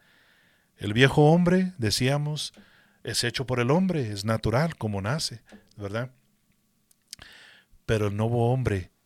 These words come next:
es creado por Dios. ¿Cómo es creado este nuevo hombre? Por medio del sacrificio del Señor Jesucristo en la cruz y por su resurrección.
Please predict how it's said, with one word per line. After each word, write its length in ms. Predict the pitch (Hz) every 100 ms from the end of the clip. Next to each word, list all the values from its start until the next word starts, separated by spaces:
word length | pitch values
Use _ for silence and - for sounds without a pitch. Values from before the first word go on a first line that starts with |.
| _ _
es 280 | 113 101 -
creado 500 | - 104 95 98 95
por 160 | 92
Dios. 500 | 85 82 - - - - _ _ _ _ _ _ _
¿Cómo 260 | - 117 151
es 120 | 143
creado 340 | - 139 139 143
este 220 | 135 143
nuevo 320 | 131 131 131
hombre? 320 | 160 175 190 - - - - _ _ _
Por 220 | - 98 92
medio 340 | 104 127 139
del 140 | 131
sacrificio 680 | 101 104 - 95 107 98 120
del 140 | 104 95
Señor 400 | - 92 92 90
Jesucristo 720 | - - 98 - 95 - 95
en 80 | 90
la 80 |
cruz 480 | 87 - 85 - - - _ _ - _ _
y 160 | 107
por 320 | - 104 110
su 240 | 117 - 101
resurrección. 880 | 104 98 101 92 90 - 92 82